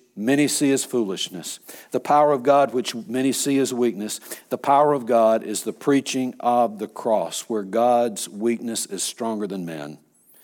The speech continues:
according to this redemptive plan. God's sovereignty is recognized even by some of those that were not sure followed and believed. Gamaliel, for example, in chapter five,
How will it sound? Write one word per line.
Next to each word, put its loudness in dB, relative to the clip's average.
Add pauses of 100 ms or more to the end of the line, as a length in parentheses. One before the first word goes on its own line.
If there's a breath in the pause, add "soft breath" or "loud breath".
(240 loud breath)
according 0
to -2
this -2
redemptive -6
plan. -10 (840 loud breath)
God's 4
sovereignty 2
is 0
recognized -2
even 2
by 4
some -2
of -2
those -2
that -4
were -6
not -2
sure -4
followed -2
and -6
believed. -6 (880 loud breath)
Gamaliel, 2
for -4
example, -4
in -10
chapter -2
five, -4